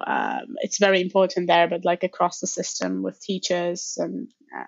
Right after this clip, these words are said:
there are so many critical workers that, that need this and have no access to it. So that's, that's a whole other topic that's big enough to kind of do a separate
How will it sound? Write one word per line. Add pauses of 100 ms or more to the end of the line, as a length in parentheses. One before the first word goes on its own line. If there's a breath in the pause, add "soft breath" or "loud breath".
(140)
there
are
so
many
critical
workers
that,
that
need
this
and
have
no
access
to
it.
So
that's, (340 loud breath)
that's
a
whole
other
topic
that's (460)
big
enough
to (100)
kind
of
do
a
separate